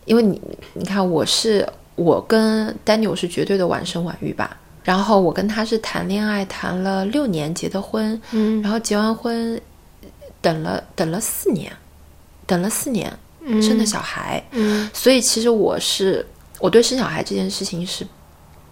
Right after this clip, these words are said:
Speaker 1: 比较严谨的，我觉得。就是我也一直在等我自己 ready，但是其实是等不到那一刻的。但我之前有一直在思考这个事情，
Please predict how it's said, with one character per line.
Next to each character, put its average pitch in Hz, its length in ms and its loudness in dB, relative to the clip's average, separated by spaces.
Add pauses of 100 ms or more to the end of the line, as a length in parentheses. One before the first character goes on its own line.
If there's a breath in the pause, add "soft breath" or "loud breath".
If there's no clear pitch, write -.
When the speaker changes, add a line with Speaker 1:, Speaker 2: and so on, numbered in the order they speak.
(140)
Speaker 1:
比 175 100 -4
较 180 160 2
严 151 260 -2
谨 - 220 -6
的， - 80 -10
我 - 140 -8
觉 - 160 -10
得。 - 180 -10 (640 soft breath)
就 220 120 -6
是 - 80 6
我 175 240 10
也 208 140 6
一 208 200 2
直 147 180 -2
在 185 200 0 (100)
等 165 240 0
我 - 180 -2
自 - 160 -10
己 - 320 -6
ready， 160 300 -2 (720)
但 240 120 6
是 240 140 2
其 - 240 0
实 190 140 -2
是 175 400 -2 (280)
等 156 160 2
不 165 80 -4
到 175 140 4
那 185 160 0
一 170 80 -4
刻 - 300 -2
的。 - 120 -4 (440 loud breath)
但 240 120 6
我 175 220 6 (160)
之 - 140 0
前 160 340 0
有 - 260 -2 (120)
一 233 100 2
直 165 100 -2
在 185 160 2
思 - 220 -2
考 - 180 -4
这 - 140 -6
个 - 100 -4
事 - 160 -4
情， - 160 -6